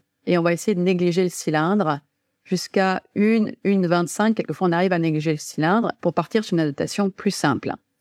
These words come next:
Ensuite, on va expliquer le compromis visuel au patient. Et ça, c'est comme une notion qui est essentielle de trier un peu les patients qu'on va adapter. Parce que certains profils de patients trop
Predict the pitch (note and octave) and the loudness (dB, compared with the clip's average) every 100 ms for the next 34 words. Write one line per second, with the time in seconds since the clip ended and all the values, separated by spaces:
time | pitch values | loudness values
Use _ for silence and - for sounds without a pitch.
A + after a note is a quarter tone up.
0 | _ _ _ F#3+ F#3 D#4+ D4 G3 F#3 - | _ _ _ -2 0 0 0 0 -2 -4
1 | F#3+ B3+ A#3+ C4+ B3+ A3+ G3 F3+ G3 F3 | -4 -2 -2 -4 0 0 2 0 2 2
2 | E3+ E3 - A#3+ F3+ - G#3+ - F3 E3 | 0 -2 0 0 0 -2 -4 -2 0 2
3 | D#3+ D#3 G3 F3+ E3+ _ A3 A3 F#3+ F3 | 2 2 0 0 -2 _ -2 -2 -2 -2
4 | - G#3 F3 D#3+ - - A3+ G#3+ F3 - | 0 2 2 -2 -4 0 2 2 2 2
5 | F3 D3+ E3 - G3 F#3+ E3+ D#3 D3 C#3 | 0 0 -2 -2 -2 -2 0 0 0 -2
6 | - F3 A#3+ - _ _ _ _ - F#3 | 0 0 0 -2 _ _ _ _ -6 -4
7 | - F#3 - G3+ A3 G3+ F#3+ - G#3 E3+ | -2 -2 -2 -2 0 -2 -2 -2 0 0
8 | D#3+ E3+ - F#3+ - | 0 -2 -2 -4 -2